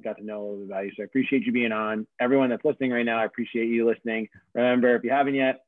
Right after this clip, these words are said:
subscribe to us on Spotify and on YouTube so you can catch the community conversation every week. There's a new episode that comes out every week. So get on that. And again, thanks, Liv, for being on the community conversation. We'll see you all real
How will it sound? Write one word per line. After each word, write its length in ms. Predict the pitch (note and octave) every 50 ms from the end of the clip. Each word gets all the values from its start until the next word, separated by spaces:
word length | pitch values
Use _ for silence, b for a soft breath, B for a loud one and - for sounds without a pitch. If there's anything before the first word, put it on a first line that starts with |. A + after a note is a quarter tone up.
| _ _
subscribe 340 | _ _ - B2 A#2+ A#2+ G#2
to 140 | B2 B2 B2
us 60 | A#2 - - -
on 380 | A#2+ A#2 A2+ A2 G#2+ G#2+ G#2+ - _ _ _ -
Spotify 680 | D#3+ E3+ F3 D#3 - - E3 D#3 D#3 D3+ D3+ D3 D3 C#3+ _ -
and 140 | C3 B2 A#2
on 180 | G#2+ G#2+ A2 A2+
YouTube 500 | D3+ F3+ D#3 - - D3 D3 C#3+ C#3+ C3+
so 40 | C3+ _ _ _ _ _ _ -
you 120 | B2+ A#2
can 160 | - - A#2+
catch 80 | A2 - - -
the 180 | A#2+ A#2 G#2+ -
community 240 | - A#2 A#2 A2+ G#2+
conversation 560 | - A2+ G#2+ G#2 G2 - A2+ A2 - G#2+ A2 -
every 220 | A#2+ G#2+ F#2+ G#2+ A2
week. 180 | A#2+ C3 C3+ B2+
There's 120 | A2 F#2+
a 40 | G#2+
new 100 | G#2+ G#2+
episode 300 | G#2+ G#2 - - A2 G2+
that 100 | G2+ -
comes 160 | G#2 G2+ F#2+
out 200 | G2 F#2+ F#2+ - b b b b b b _ -
every 520 | B2+ B2+ A#2 G#2 B2 B2+ B2 A#2+ A#2 - - -
week. 400 | A#2 B2 D3 E3 F3+ - - - -
So 160 | B2 A2+ G#2+
get 200 | G2+ A#2 A#2 -
on 280 | B2 A#2+ C3+ C#3 C#3 C3+
that. 320 | C3+ C3 C3 C3 C#3 C#3 - b b b b _ _ -
And 180 | A#2+ A#2 A2+ A2+
again, 380 | G#2 G2+ B2+ B2+ B2+ B2+ A#2+ -
thanks, 260 | B2+ A#2+ B2 A#2 -
Liv, 200 | A#2+ B2 A#2+ B2
for 80 | B2
being 320 | G#2+ - A#2 A2+ A2+ A2+ A2
on 180 | A2 A2 A2 A2
the 60 | G#2+
community 340 | - G2+ A#2 A2+ A2+ A2 -
conversation. 400 | - A2 G#2+ G2 - A2 G2+ - -
We'll 200 | G#2 G2+ G2+ -
see 60 | - A2
you 100 | A2 G#2
all 280 | G#2 G2+ G2+ G#2 G2+ G2+
real 220 | G#2 G#2 G2+ -